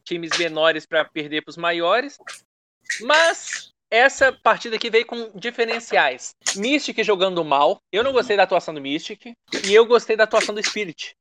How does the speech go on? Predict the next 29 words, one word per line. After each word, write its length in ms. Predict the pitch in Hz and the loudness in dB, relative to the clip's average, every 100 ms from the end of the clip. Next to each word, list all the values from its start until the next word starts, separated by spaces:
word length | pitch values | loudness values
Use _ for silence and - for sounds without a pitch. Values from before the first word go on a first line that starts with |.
| - | -12
No 100 | 175 | -4
terceiro 360 | 196 170 190 | -2 2 0
jogo, 220 | 180 202 190 | 2 0 -2
o 40 | |
Spirit 340 | - 208 - - | -6 -10 -10 -4
foi 160 | 202 - | -4 -4
um 180 | 202 185 | -12 -6
monstro. 480 | 170 190 - 180 170 - - _ _ _ | -4 -4 -6 -2 2 0 -2 _ _ _
E 260 | 185 202 196 | -2 0 0
foi 140 | 233 | 0
uma 120 | 254 262 | 0 0
série 460 | - 214 247 233 | 0 0 2 4
altamente 480 | 165 226 381 302 269 | 4 2 -2 -8 -10
nivelada 420 | 233 226 202 190 | -4 0 2 0
por 200 | 196 180 | -4 -10
cima, 480 | - 160 196 254 165 | -12 -12 -10 -8 -6
coisa 200 | 180 190 | -4 -4
que 120 | - | -6
não, 320 | 175 180 160 139 | -8 -8 -12 -14
não 140 | 156 | -14
esperava 400 | 170 - 170 165 | -10 -2 4 4
da 220 | 180 170 | 4 2
Dynamics. 500 | 151 160 156 185 359 - | 4 0 -4 -8 -8 -8
Na 60 | |
verdade, 300 | 392 403 403 | -4 -4 -4
a 20 | |
gente 180 | 381 392 370 | -6 -8 -10
até 120 | 370 | -10
esperava. 600 | - 370 254 156 143 131 | -6 0 2 2 0 -6